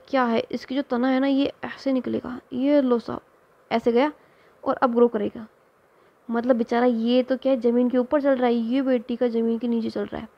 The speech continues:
फिर यहाँ से स्टेम का एक और part, ये देखो, बताने नहीं देगा, छुपा रुस्तम है कि देखो मैं नीचे से अलग अलग नहीं हूँ।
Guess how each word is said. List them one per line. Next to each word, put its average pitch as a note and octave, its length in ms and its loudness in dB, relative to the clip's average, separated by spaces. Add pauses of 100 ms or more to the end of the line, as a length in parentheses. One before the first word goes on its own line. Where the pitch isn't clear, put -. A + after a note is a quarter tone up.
(520)
फिर A#3 140 -4
यहाँ A3+ 300 0
से A#3+ 140 2
स्टेम A3+ 260 0
का A#3 100 -2
एक A3+ 180 0
और B3 60 2
part, A#3+ 260 -4 (140)
ये A#3+ 260 2
देखो, G3+ 380 -4 (1600)
बताने A3+ 400 -6
नहीं B3 140 0
देगा, C#4 340 0
छुपा - 320 -10 (100)
रुस्तम B3 380 -4
है C4 180 -2 (520)
कि A#3 100 -6
देखो A#3+ 240 0
मैं C4 140 4
नीचे A#3+ 180 0
से B3+ 140 0 (180)
अलग A3+ 260 2
अलग A#3+ 180 2
नहीं B3 200 2
हूँ। C4+ 180 2